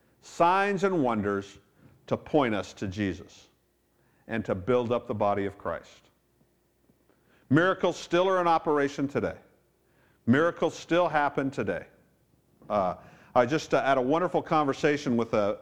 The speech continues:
with a young man after Young Life on Thursday night who's an atheist.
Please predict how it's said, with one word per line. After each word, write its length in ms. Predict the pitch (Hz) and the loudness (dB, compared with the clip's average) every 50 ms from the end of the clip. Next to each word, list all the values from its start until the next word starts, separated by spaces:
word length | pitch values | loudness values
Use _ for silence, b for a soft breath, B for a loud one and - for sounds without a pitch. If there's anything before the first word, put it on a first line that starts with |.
| - - | -10 -8
with 140 | 131 120 - | -8 -4 -2
a 60 | 117 | 0
young 280 | 110 127 139 143 139 135 | 2 2 2 2 2 2
man 300 | 139 139 135 131 127 131 | 2 2 2 0 0 0
after 300 | 131 127 127 - - 117 | 0 0 -2 -2 -2 0
Young 260 | 113 120 127 131 127 | 2 2 2 2 2
Life 260 | 120 113 107 104 - | 0 0 0 0 -2
on 140 | 113 107 101 | -2 -4 -2
Thursday 420 | - 127 123 123 113 - - 110 | 0 0 0 0 -2 -2 -2 -2
night 220 | 107 113 110 104 90 | 0 0 0 -2 -2
who's 180 | 113 127 120 | -4 -4 -2
an 100 | 131 135 | 0 0
atheist. 520 | 147 175 - - 104 - - - - - | 0 -2 -2 -4 -6 -8 -8 -12 -20 -20